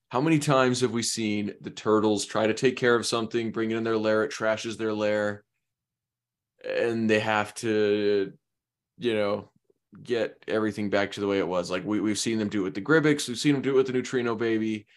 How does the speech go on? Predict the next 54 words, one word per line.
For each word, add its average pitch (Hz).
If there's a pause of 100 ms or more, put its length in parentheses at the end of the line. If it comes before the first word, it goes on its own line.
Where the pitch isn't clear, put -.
(420)
Like, 110
this 113
is 127
kind 120
of 117
another 113
trope 110
for 113
the 110
show, 104
is 101
we 107
bring 123
something 131
into 120
the 117
lair 107
that 101
we 92
need 107
to 107
take 107
care 107
of, 104
either 98
briefly 101
or 101
because, 98
I, 90
this 98
time 98
'cause 98
Michelangelo 104
wants 101
a 104
pet. 90 (1160)
All 107
sorts 101
of, 101
you 104
know, 98
chaos 98
around 95
the 98
lair 92
happens 92
as 92
it 92
eats 92
and 90
destroys 92
or 92
whatever, 92
everything. 92